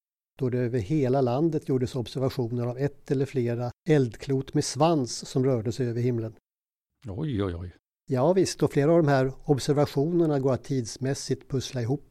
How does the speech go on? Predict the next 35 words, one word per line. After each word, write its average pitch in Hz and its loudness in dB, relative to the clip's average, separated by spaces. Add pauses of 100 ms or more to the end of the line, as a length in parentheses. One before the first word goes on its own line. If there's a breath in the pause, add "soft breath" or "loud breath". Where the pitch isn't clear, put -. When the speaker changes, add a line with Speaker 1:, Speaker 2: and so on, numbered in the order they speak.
(440)
Speaker 1:
så 127 -4
att - -8
man 127 -2
får 131 -2
fram 120 -4
en 113 -6
spårkarta 131 -2
av 120 -2
ett 117 -12
objekt 127 -2
som 135 -6
färdades 120 -4
över 120 -2
himlen 120 0 (200)
på 117 -6
låg 139 4
höjd 131 2 (420)
med 131 -4
en 135 -2
hastighet 156 -2
ungefär 147 0
som 143 -4
överensstämmer 143 -2
med 147 0
ett 135 -8
flygplan. 135 -4 (760)
Men 139 2
de 139 6
riktningar 175 4
som 170 4
vittnena 131 2
uppgav 156 0
att 147 2
föremålen 123 0
hade 120 -6